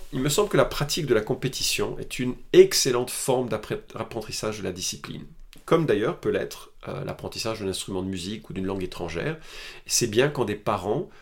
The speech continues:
encouragent un enfant, puis perçoivent aussi s'il est plus du côté, euh, artistique ou plus du côté physique, parce qu'ainsi on va apprendre la persévérance, on va apprendre à dépasser la souffrance, on va apprendre à atteindre des objectifs, on va attra-, apprendre à travailler ensemble,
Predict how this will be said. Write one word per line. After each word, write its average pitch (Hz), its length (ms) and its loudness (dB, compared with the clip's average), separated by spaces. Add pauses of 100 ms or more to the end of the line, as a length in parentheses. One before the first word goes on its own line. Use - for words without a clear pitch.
(200)
encouragent 135 420 0
un 110 100 0
enfant, 127 340 -2
puis - 140 -6
perçoivent - 420 -2
aussi - 240 -2
s'il - 260 -2
est 95 60 -4
plus - 320 -10
du - 80 -10
côté, - 400 -4
euh, 98 140 -4
artistique - 580 -8
ou - 40 -18
plus 98 260 -10
du 95 100 -10
côté - 240 -8
physique, - 480 -4 (720)
parce - 160 0
qu'ainsi 147 380 6
on 147 80 4
va 110 100 6
apprendre 120 320 0
la - 60 0
persévérance, 98 760 -4
on - 80 -8
va 92 120 -4
apprendre 104 300 -6
à 90 80 -4
dépasser 113 560 -2
la 98 100 -4
souffrance, - 580 -8
on 98 40 -8
va 92 120 -4
apprendre 107 420 -4
à 87 80 -6
atteindre 104 300 -4
des 98 160 -6
objectifs, 95 560 -8
on 98 40 -8
va 90 120 -2
attra-, - 320 -10
apprendre - 360 -4
à 85 60 -6
travailler 90 380 -4
ensemble, 139 500 -2